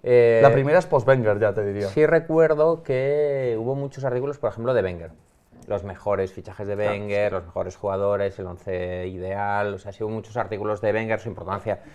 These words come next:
Speaker 1: a nivel histórico, quizás sería lo más, eh, similar. Este es el nivel del que estamos hablando, y
Speaker 2: ¿Qué?
Speaker 1: creo que ha estado nueve años, no vein-, más de veinte.
Speaker 2: Es que me parece curioso porque es como que estamos aquí otra vez hablando de Klopp, pero me parece que es lo que debemos hacer,
Speaker 1: Claro,
Speaker 2: que es una
Speaker 1: claro.
Speaker 2: noticia de tanto impacto que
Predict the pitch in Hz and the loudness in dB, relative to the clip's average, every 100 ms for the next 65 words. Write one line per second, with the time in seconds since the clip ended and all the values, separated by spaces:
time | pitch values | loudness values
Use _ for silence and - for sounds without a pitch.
0 | - - 120 113 107 110 104 104 98 - | -20 -8 -2 0 2 2 2 -2 -10 2
1 | 127 117 117 113 120 113 123 113 113 110 | 2 2 -2 0 -2 -2 -2 4 4 4
2 | 107 101 - - 110 101 92 92 92 110 | 2 -2 -4 -8 -2 0 0 -2 -6 -8
3 | 92 117 98 92 - 92 - 104 92 92 | 0 0 0 -6 -12 -16 -14 -12 -8 -4
4 | 104 95 92 92 98 98 120 101 147 107 | -2 -4 -8 -10 -10 -6 -4 0 0 0
5 | 127 104 90 110 120 87 95 92 90 92 | -4 -4 -4 -4 -4 -8 -6 -6 -6 -10
6 | 90 95 117 - - 180 151 160 160 160 | -10 -8 -6 -8 -4 -2 0 0 0 -2
7 | 170 196 135 135 143 131 120 - 143 143 | -2 -4 -4 -4 -4 -4 -2 -2 -2 -4
8 | 156 - 131 147 156 156 143 120 120 143 | -6 -4 0 2 2 4 4 6 6 4
9 | 131 156 190 139 113 190 208 147 147 139 | 4 2 4 2 0 -2 -4 0 0 0
10 | 151 - 110 113 156 135 185 170 147 147 | 0 2 2 4 2 2 2 6 8 6
11 | 147 139 135 139 135 139 120 135 185 - | 6 4 4 4 0 0 2 2 4 0
12 | 123 - | -2 -2